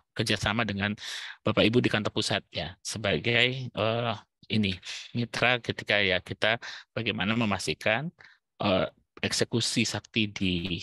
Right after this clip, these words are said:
satuan kerja itu berjalan dengan, eh, sebaik mungkin ya. Jadi ini kita perlu, eh, eh, tetap menjaga bagaimana, eh, komunikasi antara kami dan Bapak Ibu khususnya di kantor pusat ya, supaya kita bisa bersama-sama,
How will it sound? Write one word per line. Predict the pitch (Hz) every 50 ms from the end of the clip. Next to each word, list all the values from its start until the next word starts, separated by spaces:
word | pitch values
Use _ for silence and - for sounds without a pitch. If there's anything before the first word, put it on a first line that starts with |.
| - -
satuan | - - 92 85 - - 98 101
kerja | - 95 - - 110 123 135 143 156 151 - _ _ - - - - _ _ _ _ - - - _ _ -
itu | 123 117 127 113
berjalan | 113 110 107 104 110 104
dengan, | 101 98 98 95 95 98 104 107 104 - - - 92
eh, | 95 98 95 95 95 95
sebaik | 92 - - 107 101 95 - -
mungkin | 101 98 - - 98 95 90 92 92 98
ya. | 98 98 98 - - - - - -
Jadi | - - 95 95 104 110 104 - - _ _ _ - - - - - -
ini | 101 110 110 104
kita | - - - 101 95
perlu, | - 101 95 92 92 - - _ _ _ _ - -
eh, | - 95 - - 104 104
eh, | 98 95 95 92 - _ - -
tetap | 110 - 117 101 107
menjaga | 104 107 101 95 87 82 95 104 113 123 127
bagaimana, | 107 98 98 101 98 95 95 95 98 92
eh, | - - 101 101 104 104 - -
komunikasi | - 104 101 95 92 95 - 92 92 - - - 107 104
antara | 82 98 104 98 101 98 87 87 98 - - - _ -
kami | - - 87 90 90 95 107 110
dan | 98 104 101 101 107 - - - - - - - _ _ -
Bapak | 120 110 - 165 170
Ibu | 101 120 120 113
khususnya | - - 101 - - - 104 107
di | -
kantor | 104 101 101 98 92 -
pusat | 90 - - 107 98 - _ -
ya, | - - 82 87 95
supaya | - - - 90 90 87
kita | - - -
bisa | 101 98 - 110 104
bersama-sama, | 107 98 - 95 101 92 - - 95 90 92 104 117 131